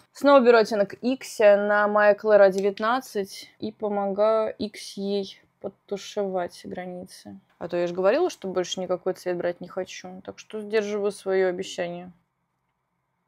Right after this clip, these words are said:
Ну, что-то у меня вот здесь вот случилось не очень красивое. Кстати, набрала оттенок Фуши, который я назвала рассохшимся на палец. И вот на пальце он выглядит прям хорошо. Вот, видите, прям растерся у меня.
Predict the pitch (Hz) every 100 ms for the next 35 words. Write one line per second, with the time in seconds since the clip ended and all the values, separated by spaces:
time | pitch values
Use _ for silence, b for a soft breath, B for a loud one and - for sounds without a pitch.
0 | _ _ _ _ _ _ _ _ _ _
1 | - 208 - 226 233 233 226 220 254 -
2 | 185 - 190 190 180 196 185 - - 185
3 | - 196 185 190 196 _ _ _ _ _
4 | _ _ _ _ _ _ _ _ _ _
5 | - 233 196 226 220 240 226 226 214 -
6 | - 262 311 - 247 202 202 202 196 185
7 | 190 202 202 190 185 196 - 214 208 -
8 | 190 - 190 185 226 269 262 - - 196
9 | 202 196 247 320 - 240 247 247 240 214
10 | 220 - 226 226 - 190 175 175 202 185
11 | 175 - 214 214 - 185 185 _ _ 185
12 | 180 190 - - 214 226 - 220 202 196
13 | 190